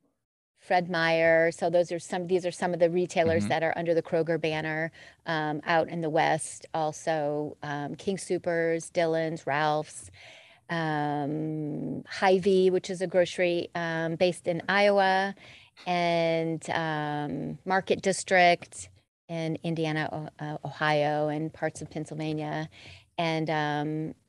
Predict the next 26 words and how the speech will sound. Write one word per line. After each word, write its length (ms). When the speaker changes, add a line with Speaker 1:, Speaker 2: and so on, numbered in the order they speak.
Speaker 1:
those 300
are, 340
those 180
are 60
the 80
major 880
retailers 540
that 120
we're 120
in 160
right 160
now. 240
Did 160
I 60
mention 280
Target? 580
Um, 720
and, 760
uh, 540
you 100
know, 180
we're, 480
we're, 720
we 180
have 200
some 480